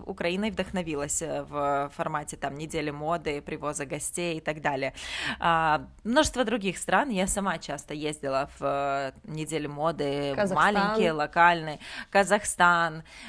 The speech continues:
Speaker 1: Я была в неделе моды в Сингапуре, в Нигерии. Ну, то есть не только
Speaker 2: Мгм.
Speaker 1: на постсоветском пространстве, но самые странные направления, как бы, можно было объездить. Я помню приглашение на неделю моды в Пакистан, но почему-то там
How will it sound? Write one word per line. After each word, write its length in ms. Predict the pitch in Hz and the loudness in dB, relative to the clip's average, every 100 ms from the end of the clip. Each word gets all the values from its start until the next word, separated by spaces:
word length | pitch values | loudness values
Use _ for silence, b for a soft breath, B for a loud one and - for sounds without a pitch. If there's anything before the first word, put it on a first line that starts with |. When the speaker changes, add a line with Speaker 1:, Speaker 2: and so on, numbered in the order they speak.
| - | -12
Speaker 1:
Я 260 | 156 151 170 | -6 -2 0
была 220 | 190 185 | 0 0
в 80 | 175 | -2
неделе 320 | 180 175 180 | -8 -6 -6
моды 560 | 180 185 165 175 175 | -4 -6 -4 -2 -2
в 60 | 175 | -4
Сингапуре, 880 | - 190 190 165 - 151 165 160 156 | -6 -4 -4 -4 -6 -4 -2 -2 -4
в 80 | 151 | -4
Нигерии. 760 | 175 175 170 170 160 156 143 143 | -6 -2 2 4 4 2 0 0
Ну, 100 | 208 | 0
то 100 | 202 | 0
есть 140 | 190 | 0
не 80 | 190 | 2
только 200 | 208 196 185 | 2 2 2
Speaker 2:
Мгм. 20 | |
Speaker 1:
на 100 | 156 | 0
постсоветском 600 | 165 165 156 151 - 156 | 0 0 -2 -4 -4 -4
пространстве, 560 | 151 165 208 269 320 190 | -4 -2 -2 -2 -2 -2
но 100 | 185 | 0
самые 340 | 220 196 170 | 2 2 0
странные 460 | - 185 175 156 151 | 0 2 2 2 -4
направления, 840 | 151 165 160 226 381 302 190 147 | 0 0 2 0 0 0 0 0
как 140 | - 180 | -4 -4
бы, 100 | 196 | 2
можно 300 | 175 202 208 | 2 2 0
было 160 | 175 | 2
объездить. 500 | 160 160 160 156 151 | 2 2 -2 -2 -2
Я 100 | 170 | 0
помню 280 | 170 233 233 | 2 2 0
приглашение 580 | 196 170 180 214 202 202 | -4 -4 -2 0 -2 -2
на 100 | 180 | -4
неделю 300 | 165 175 175 | -4 -4 -4
моды 240 | 170 185 | -2 -4
в 60 | 196 | -4
Пакистан, 680 | - 190 226 - 156 156 175 B B B | -6 -2 0 2 6 4 4 B B B
но 100 | 180 | -4
почему-то 400 | 185 190 196 196 | -4 -2 -2 -2
там 260 | 175 165 175 | 0 0 0